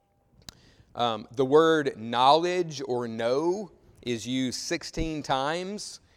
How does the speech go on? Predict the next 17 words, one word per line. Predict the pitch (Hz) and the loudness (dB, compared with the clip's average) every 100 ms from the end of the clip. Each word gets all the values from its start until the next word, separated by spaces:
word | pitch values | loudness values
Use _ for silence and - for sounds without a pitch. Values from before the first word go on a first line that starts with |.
| _ - | _ -10
in | 127 131 135 135 131 | -4 -2 -2 -2 -4
the | 123 | -4
short | - - 151 156 147 - - | -6 -4 0 4 4 2 -8
epistle | 127 151 147 - 139 143 | -6 -4 -4 -2 0 0
of | - 123 127 - | 2 2 2 -2
Second | - 120 120 113 | -2 -2 -2 -8
Peter. | - 127 104 92 98 _ _ _ _ _ _ _ _ _ _ _ - | -6 -4 -4 -8 -10 _ _ _ _ _ _ _ _ _ _ _ -6
Peter | 156 156 160 147 | -2 0 0 0
uses | 120 156 175 170 | -2 -4 -2 -2
this | 156 | -4
epistle | 151 - 160 - 156 147 147 | -6 -2 -2 0 2 4 2
to | - 151 143 135 123 117 | 0 -2 0 0 -2 -6
really | - 127 175 190 185 185 139 | -6 0 0 2 0 -2 -6
encourage | 131 - 156 156 131 98 92 - - | -8 -6 -2 0 0 -4 -8 -16 -8
the | 120 | -8
Christians | - 160 151 - 113 104 98 | -2 -2 -2 -6 -8 -8 -12
to | - 135 120 117 104 | -8 -6 -6 -6 -8